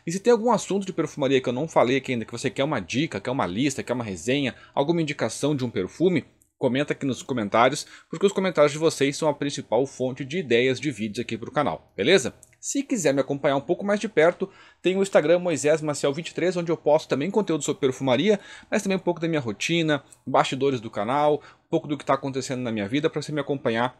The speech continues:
que a gente tem uma conexão um pouquinho mais próxima, beleza? Vamos lá. Vídeo de hoje, pessoal, não tem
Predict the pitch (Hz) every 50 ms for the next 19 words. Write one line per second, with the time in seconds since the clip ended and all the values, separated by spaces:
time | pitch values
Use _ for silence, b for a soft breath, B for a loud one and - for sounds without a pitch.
0 | _ _ - 123 131 123 - 127 127 117 - 123 117 113 - - 127 120 117 -
1 | 107 - - 113 107 107 101 98 - - - 78 67 - - - - - - 98
2 | 143 170 147 110 85 - _ _ _ - - 139 131 107 92 - _ _ B B
3 | B B B B B B - 220 196 190 165 165 165 180 175 - - 165 160 -
4 | - 156 123 104 - 127 143 156 160 - - 170 180 190 190